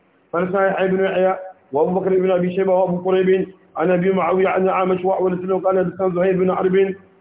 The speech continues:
قال حدثنا جرير عن منصور جميعا عن ابراهيم عن الاسود عن عائشه عن النبي صلى الله عليه وسلم نحو حديث الحكم غير انهما لا يذكران كئيبه حزينه.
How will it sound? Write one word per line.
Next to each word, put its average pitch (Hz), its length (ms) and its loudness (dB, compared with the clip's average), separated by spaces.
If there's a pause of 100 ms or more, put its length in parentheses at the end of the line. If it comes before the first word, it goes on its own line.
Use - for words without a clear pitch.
(160)
قال 180 200 0
حدثنا 190 160 0
جرير 185 360 0
عن 180 160 -2
منصور 190 340 0
جميعا 190 580 0 (320)
عن 180 140 2
ابراهيم 185 680 0
عن 190 180 -2
الاسود 180 420 0
عن 180 220 -2
عائشه 185 320 0
عن 185 120 0
النبي 190 440 -2
صلى 185 180 0
الله 185 300 2
عليه 180 180 0
وسلم 190 360 0 (840)
نحو 160 400 0
حديث 180 440 -2
الحكم 190 540 -2 (600)
غير 190 300 2
انهما 185 400 0
لا 196 240 2
يذكران 190 1040 0
كئيبه 185 680 -4
حزينه. 190 480 -2